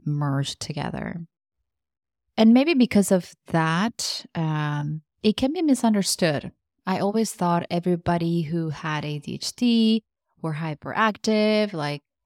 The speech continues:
you know, running around, not being able to be still, fidgeting. And I'm just not normally like that. I can see through a lot of things pretty well. I can hold my attention very well for long, long periods of time.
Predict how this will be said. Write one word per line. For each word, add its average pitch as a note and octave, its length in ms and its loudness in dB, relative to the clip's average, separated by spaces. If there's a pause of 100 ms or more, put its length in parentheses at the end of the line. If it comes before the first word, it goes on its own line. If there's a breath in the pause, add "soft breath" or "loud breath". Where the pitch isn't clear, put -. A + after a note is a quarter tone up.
(140)
you - 40 -12
know, C#3+ 220 -8 (260)
running G#3 400 2
around, F#3 920 2
not E3+ 240 -4
being F3 160 -2
able E3+ 200 -2
to - 120 -14
be E3+ 100 -2
still, D3+ 640 -6
fidgeting. D3+ 960 -6 (500)
And F3+ 380 -2
I'm G3 240 -2
just B3 280 -4
not F3 380 2
normally D3 580 -4
like D3 260 -10
that. - 460 -12 (240)
I D#3+ 60 -10
can D#3+ 240 -4
see E3 220 -6
through D#3+ 580 -2 (460)
a E3 80 -2
lot F3+ 240 4
of F3+ 80 -2
things E3+ 200 0
pretty D3+ 260 -8
well. G3 420 4
I D#3 100 -2
can D#3+ 160 -8
hold D#3+ 260 -6
my D#3+ 120 -4
attention D#3 480 -6
very F#3 240 -2
well E3 180 0
for D3+ 180 -6
long, D3 640 -2
long C#3+ 260 -4
periods C#3+ 380 -10
of E3+ 100 -20
time. D#3+ 480 -4